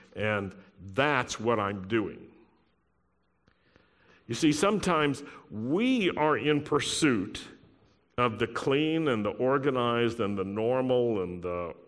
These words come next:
orderly and the ideal, right? And we evaluate God's blessing by him meeting those standards. You're a good God, it should be convenient.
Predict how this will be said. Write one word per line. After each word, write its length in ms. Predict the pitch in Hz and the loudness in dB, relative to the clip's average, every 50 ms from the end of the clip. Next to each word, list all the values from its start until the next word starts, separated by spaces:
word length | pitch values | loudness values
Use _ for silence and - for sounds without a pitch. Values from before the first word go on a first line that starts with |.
| - - | -4 0
orderly 720 | 127 127 139 143 135 139 135 127 123 117 117 120 120 113 | 2 4 4 4 2 2 0 2 2 0 2 2 0 0
and 160 | 95 92 90 | -2 -2 -4
the 140 | 87 87 90 | -6 -6 -4
ideal, 800 | 90 92 92 90 92 87 90 104 110 113 131 147 160 156 139 - - - | -4 -4 -6 -6 -8 -8 -6 -4 0 0 0 0 0 -4 -8 -12 -16 -6
right? 340 | 107 113 117 143 214 254 240 - - - - - _ _ _ _ _ _ _ _ _ _ _ _ _ - - - - - - - _ - | -2 0 0 2 0 -2 -4 -12 -16 -20 -20 -20 _ _ _ _ _ _ _ _ _ _ _ _ _ -20 -20 -20 -20 -20 -20 -20 _ -4
And 300 | - 135 135 131 131 127 | 0 0 2 2 0 0
we 400 | 127 131 127 127 123 120 123 127 - 123 | 0 0 0 2 0 0 -2 -2 -2 -2
evaluate 960 | 123 110 107 127 143 175 226 254 247 214 170 147 127 117 113 110 107 107 - | -2 -2 0 0 2 2 2 2 2 4 4 4 4 4 4 2 2 0 0
God's 340 | - 127 107 107 107 107 - | 0 0 2 2 0 -2 -4
blessing 680 | - - 160 226 254 233 - - 131 117 117 120 123 110 | -6 -4 -2 -2 -2 -2 -2 -2 0 0 0 -2 -4 -2
by 420 | 123 113 110 107 107 113 127 131 - - - - - - | -2 0 0 2 2 0 0 -2 -4 -12 -18 -20 -20 -20
him 480 | - - - 196 202 175 160 156 143 139 | -14 -2 0 2 2 2 0 0 0 0
meeting 420 | 151 185 196 156 143 139 143 139 | 0 -2 0 -2 -2 -2 0 0
those 240 | 135 131 143 156 151 | 2 2 2 0 -2
standards. 800 | - - 269 262 254 220 123 104 80 - - - - - - - - - _ _ _ _ _ _ _ _ _ _ _ _ _ _ _ _ _ _ _ _ _ _ _ | -4 0 2 2 4 4 2 0 -4 -6 -10 -16 -18 -20 -20 -20 -20 -20 _ _ _ _ _ _ _ _ _ _ _ _ _ _ _ _ _ _ _ _ _ _ _
You're 220 | - 123 123 113 101 | 0 2 2 2 2
a 20 | |
good 360 | 95 90 104 104 107 107 104 | 0 -2 -2 -2 -2 -2 0
God, 360 | 104 117 113 160 240 269 269 262 | 0 0 2 2 0 0 0 0
it 120 | 196 - | -2 -2
should 220 | - - 220 208 | 0 -2 -2 -2
be 120 | 196 220 226 | -2 -6 -6
convenient. 840 | 214 - 247 262 233 269 302 302 277 185 139 113 - - - - | -4 -4 -4 -4 -2 -4 -2 -2 0 0 0 0 -2 -4 -10 -18